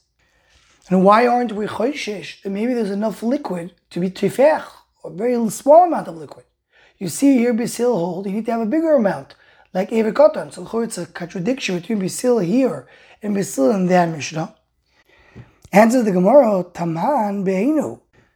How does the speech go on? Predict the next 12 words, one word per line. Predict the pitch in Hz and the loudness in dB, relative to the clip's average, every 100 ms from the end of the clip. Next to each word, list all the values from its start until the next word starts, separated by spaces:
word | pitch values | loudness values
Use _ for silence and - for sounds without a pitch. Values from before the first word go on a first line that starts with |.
| _ _ _ - | _ _ _ 4
There | 285 285 | 6 6
the | 233 | 4
liquid | 208 214 | 2 0
is | 202 | 0
on | 196 190 | 0 -2
the | |
surface. | - 302 202 131 - - | -2 -4 -4 -12 -16 -16
It's | - - | -18 -12
tangible. | - 311 302 170 135 | 2 4 4 0 -10
It's | 151 | -10
right | 208 202 | -4 0
there. | 247 294 - | 2 0 -2